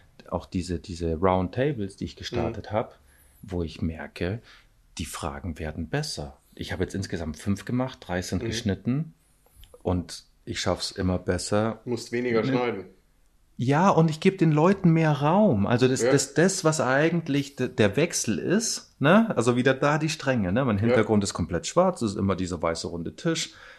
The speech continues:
Speaker 1: fester Schnitt.
Speaker 2: Mhm.
Speaker 1: Äh, ich hab immer das Gleiche an und eine Frage, eine Frage, Großaufnahme gibt's nur von dem anderen, mich immer nur von der Seite, ne? Ich
Speaker 2: Ja.
Speaker 1: soll komplett verschwinden und das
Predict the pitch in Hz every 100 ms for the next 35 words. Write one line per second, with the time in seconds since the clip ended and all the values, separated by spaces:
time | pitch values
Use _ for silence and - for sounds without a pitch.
0 | - - 107 92 - 90 147 147 147 -
1 | _ - _ 113 107 135 123 117 - 110
2 | 101 101 92 95 - 135 135 135 120 123
3 | - 104 107 - - _ _ _ _ _
4 | _ _ - 110 107 - 101 104 98 98
5 | 98 - 101 98 95 101 95 95 101 92
6 | 95 - - 95 98 92 92 95 92 92
7 | 87 90 92 92 92 87 87 92 92 -
8 | 90 98 95 113 101 - 92 - 92 -
9 | - 98 95 87 92 87 85 95 - -